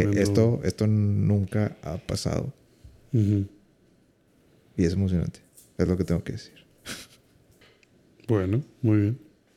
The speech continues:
Speaker 1: Ahí lo, lo platicamos después entonces. Sobre todo cuando ya haya más explicación, porque ahorita que me digas que es de resina, no me imagino qué, qué implica todo eso, pero,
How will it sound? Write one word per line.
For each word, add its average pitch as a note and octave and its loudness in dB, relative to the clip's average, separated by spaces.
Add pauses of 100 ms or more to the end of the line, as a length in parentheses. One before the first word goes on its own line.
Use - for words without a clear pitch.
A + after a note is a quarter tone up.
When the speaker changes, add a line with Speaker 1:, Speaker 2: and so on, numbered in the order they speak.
(1000)
Speaker 1:
Ahí G2+ 0
lo, G2+ 0 (200)
lo A2 2
platicamos G#2 -2
después G2+ -4
entonces. G#2 -2
Sobre G#2 0
todo B2 4
cuando G2 -2
ya G#2+ 2
haya A2+ 4
más G#2+ 2
explicación, A2 2
porque A2 0
ahorita A2 2
que B2+ 4
me A2 6
digas A#2 6
que A#2+ 2
es A2+ 4
de A#2+ 4
resina, A2+ 2 (1300)
no A2+ 2
me B2 4
imagino A2+ 2
qué, G#2 2 (400)
qué A2+ 6
implica A2+ 2
todo G2+ 2
eso, - -8 (180)
pero, G#2 -2